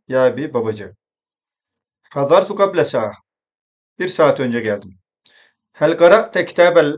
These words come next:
el kit-, hel qara'tel kitabel evvel. Birinci kitap okudun mu? Yani iki tane kitap getirmiş, bir ve iki, iki diye. Birinci kitap okudun mu? İlk kitap okudun mu?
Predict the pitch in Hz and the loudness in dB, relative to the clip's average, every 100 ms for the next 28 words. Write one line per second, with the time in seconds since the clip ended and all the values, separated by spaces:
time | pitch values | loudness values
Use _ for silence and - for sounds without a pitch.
0 | - 139 127 - - 160 156 147 156 208 | -4 -2 -2 -4 -16 -2 -2 2 2 2
1 | - 160 160 - 156 135 120 117 135 240 | 2 -2 -2 2 4 4 2 0 -2 -4
2 | - 147 160 156 160 165 135 127 151 226 | -6 -4 -4 -4 -6 0 0 -2 -4 -4
3 | 196 190 233 _ _ _ _ _ _ _ | -4 -8 -14 _ _ _ _ _ _ _
4 | _ _ _ _ _ _ 139 131 139 139 | _ _ _ _ _ _ -2 -2 -2 -2
5 | 160 147 131 - 131 139 127 131 123 196 | 0 0 -2 -4 -4 -4 -8 -8 -10 -12
6 | 202 - 139 127 120 117 123 110 131 120 | -10 -6 -4 -2 -4 -8 -12 -12 -14 -20
7 | - 113 123 185 233 _ _ _ _ _ | -14 -10 -6 -6 -10 _ _ _ _ _
8 | 143 160 160 185 151 151 170 147 165 127 | -4 -2 -4 -6 -4 -4 -6 -8 -6 -6
9 | 110 139 - - 139 147 156 175 139 98 | -6 -10 -8 -4 -2 -4 -6 -6 -6 -8